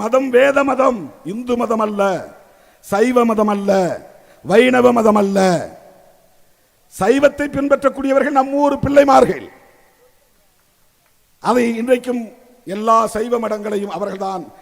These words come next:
மதுரை ஆதீனம் என்றால் அந்த ஆதீனத்தில் ஒரு பிள்ளைமார் சாதியை சார்ந்தவர் தான் வர முடியும், வேறு எந்த சாதிக்காரரும் வர முடியாது, பிராமணர் வர முடியாது, சைவ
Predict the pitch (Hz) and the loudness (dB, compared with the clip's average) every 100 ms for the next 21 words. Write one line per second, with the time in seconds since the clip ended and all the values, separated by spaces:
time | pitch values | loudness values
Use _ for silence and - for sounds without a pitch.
0 | - 151 190 220 196 165 214 214 208 196 | -12 -6 0 4 2 2 -2 -2 -4 -8
1 | 202 262 240 - - - 180 185 170 240 | -6 -4 -4 -8 -20 -16 -10 -6 0 0
2 | 240 226 220 262 226 190 208 240 233 220 | 0 -6 -6 -4 -4 -4 0 0 0 -4
3 | 208 202 202 190 196 208 202 190 202 190 | -4 -4 -4 -4 -6 -4 -4 -2 -2 0
4 | 180 180 156 - - _ _ _ 170 185 | 0 -2 -6 -14 -20 _ _ _ 2 2
5 | 180 208 196 208 196 208 196 196 180 185 | 2 0 0 0 -2 -2 -2 -2 -2 -2
6 | 185 165 110 - - _ _ _ _ _ | -2 -4 -6 -12 -20 _ _ _ _ _
7 | _ _ _ _ _ - 262 320 330 320 | _ _ _ _ _ 4 6 6 4 4
8 | 311 311 311 302 302 269 208 - - _ | 4 4 4 4 4 4 -2 -8 -20 _
9 | _ _ _ _ _ _ _ _ _ _ | _ _ _ _ _ _ _ _ _ _
10 | _ _ _ _ _ - 240 311 320 | _ _ _ _ _ -4 2 4 6